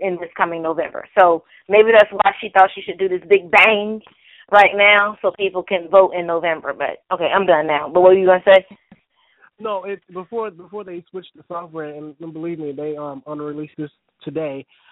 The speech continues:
Speaker 2: I was trying to download the actual clip of her saying that so the audience could hear that. And I encourage everybody to go hear it. I mean, it's viral. It's been on C N N. It's been on the Florida Times. Uh,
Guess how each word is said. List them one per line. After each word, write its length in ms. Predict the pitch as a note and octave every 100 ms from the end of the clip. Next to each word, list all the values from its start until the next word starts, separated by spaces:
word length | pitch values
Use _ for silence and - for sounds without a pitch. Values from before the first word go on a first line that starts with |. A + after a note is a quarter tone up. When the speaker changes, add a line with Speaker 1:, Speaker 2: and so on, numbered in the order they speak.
| _
Speaker 2:
I 120 | - F3
was 140 | E3 -
trying 240 | G3 F#3
to 100 | -
download 840 | C#3+ C3+ D#3+ F3+ E3+ C#3+ C#3 C3+ C3+ C3+ C#3
the 80 | D3+
actual 440 | D3+ D#3+ _ D3 C3 _
clip 220 | E3+ D3 _ _ _ _ _ _
of 140 | D3+
her 180 | C#3 D3 -
saying 180 | D3+
that 140 | C#3+ C#3+
so 100 | D3
the 60 | C#3+
audience 380 | D3+ E3+ D3+ C#3
could 100 | -
hear 260 | C#3+ D#3+ F3+
that. 280 | D3+ C3+ B2+ _ _ _
And 80 | F3
I 40 |
encourage 240 | F#3+ F#3 E3
everybody 340 | E3+ E3 D#3
to 40 |
go 120 | D3 C#3+
hear 180 | D3+
it. 20 | D3+
I 40 |
mean, 140 | F#3+
it's 120 | G#3 D#3
viral. 300 | E3+ E3 E3+
It's 80 |
been 120 | - F3+
on 80 | D#3+
C 100 | D#3
N 100 | D3+
N. 140 | D3+ D3
It's 100 | _
been 100 | D3+
on 100 | D3
the 60 | C3+
Florida 240 | D3+ D3 C3+
Times. 340 | C#3+ C#3 C#3 _
Uh, 240 | C3 C3+